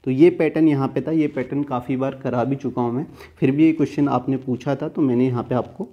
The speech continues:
बता दिया है। नेक्स्ट क्वेश्चन देखते हैं। नेक्स्ट देखो, इस क्वेश्चन को करो, एनालॉजी का क्वेश्चन है। यहाँ पे क्या पैटर्न होगा, आप देखो टू नाइंटी एट को वन फ़ोर्टी नाइन लिखा है, फ़ोर सेवेंटी थ्री को क्या लिखा जाएगा, पहले आप सभी खुद से कर लेना,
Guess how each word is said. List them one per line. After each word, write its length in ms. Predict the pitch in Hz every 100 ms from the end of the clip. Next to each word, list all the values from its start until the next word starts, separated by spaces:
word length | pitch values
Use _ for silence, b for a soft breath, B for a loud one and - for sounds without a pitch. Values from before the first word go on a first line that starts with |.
| -
बता 260 | 123 117
दिया 200 | 107 -
है। 60 | 127 _ b b -
नेक्स्ट 280 | 185 190
क्वेश्चन 280 | - 196 196
देखते 280 | 185 180 -
हैं। 200 | 202 - - _ _ _ _ _ _ _ _ _ b b b
नेक्स्ट 340 | 156 175 -
देखो, 280 | 175 170 190 190 - - - _ _
इस 140 | 160 160
क्वेश्चन 340 | 170 156 160
को 120 | 156
करो, 260 | 156 156 165
एनालॉजी 460 | 143 131 131 127 131
का 120 | 147
क्वेश्चन 340 | 143 135 139
है। 80 | 170
यहाँ 180 | 143 135
पे 120 | 139
क्या 180 | 135 135
पैटर्न 320 | 135 131 135
होगा, 260 | 131 127 185 B B B
आप 140 | 165
देखो 240 | 170 190 208
टू 220 | 202 175
नाइंटी 360 | 180 170 170 170
एट 160 | 156
को 120 | - 170
वन 220 | 131 127
फ़ोर्टी 300 | 127 127 147
नाइन 200 | 139 143
लिखा 260 | 139 139
है, 80 | 151
फ़ोर 260 | 151 147 151
सेवेंटी 360 | 151 135 131
थ्री 200 | 143 135
को 140 | 127 156
क्या 140 | 160
लिखा 260 | 127 123 117
जाएगा, 340 | 110 113 110 - b b
पहले 200 | 147 180
आप 160 | 170 170
सभी 240 | 151 165 - - _
खुद 200 | - 135
से 160 | 135 151
कर 120 | 147
लेना, 240 | 131 135